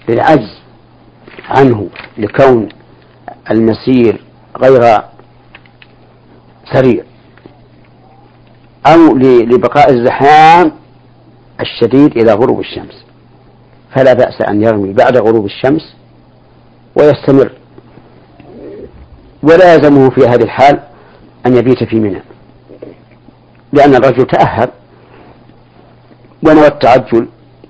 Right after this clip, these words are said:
وفارق خيمته، لكن حبس إما من مسير السيارات وإما من كون الزحام شديدا حتى غابت الشمس.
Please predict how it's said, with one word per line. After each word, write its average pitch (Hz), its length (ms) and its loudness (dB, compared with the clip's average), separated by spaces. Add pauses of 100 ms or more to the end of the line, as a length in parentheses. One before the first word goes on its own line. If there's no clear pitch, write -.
(160)
وفارق 143 480 0
خيمته، 117 520 -2 (1800)
لكن 143 340 -2
حبس 117 320 -4 (600)
إما 117 500 0 (100)
من 110 140 -2
مسير 117 280 -4
السيارات 104 540 -4 (840)
وإما 170 360 4
من 127 360 0 (360)
كون 139 220 0
الزحام 117 400 -6
شديدا 135 420 -4
حتى - 260 -6
غابت 104 240 -4
الشمس. - 400 -20